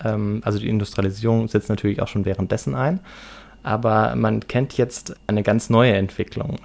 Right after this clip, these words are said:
Also der Abschluss, der Bau der Eisenbahn, die Ölförderung, unterschiedliche Erfindungen im Kommunikationsbereich,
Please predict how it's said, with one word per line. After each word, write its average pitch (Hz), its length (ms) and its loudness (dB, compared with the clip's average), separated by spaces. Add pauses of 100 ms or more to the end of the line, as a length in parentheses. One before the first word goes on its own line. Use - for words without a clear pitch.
Also 101 300 -4 (460)
der - 100 -6
Abschluss, 117 300 0
der 117 120 4
Bau 107 180 6
der 92 120 0
Eisenbahn, 104 840 2
die - 160 -8
Ölförderung, 104 880 4 (300)
unterschiedliche 117 500 2
Erfindungen 120 480 4
im 104 100 0
Kommunikationsbereich, 113 1000 0